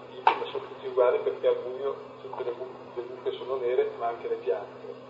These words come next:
Mentre invece nella luce tutto è diverso. Una cosa è il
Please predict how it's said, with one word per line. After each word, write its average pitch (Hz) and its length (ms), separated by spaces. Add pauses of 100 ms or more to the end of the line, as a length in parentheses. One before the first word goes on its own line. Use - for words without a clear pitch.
(1080)
Mentre 190 360
invece - 720 (280)
nella 156 220
luce - 420
tutto - 360
è 107 60
diverso. - 640 (240)
Una 156 180
cosa - 300
è 113 40
il 110 120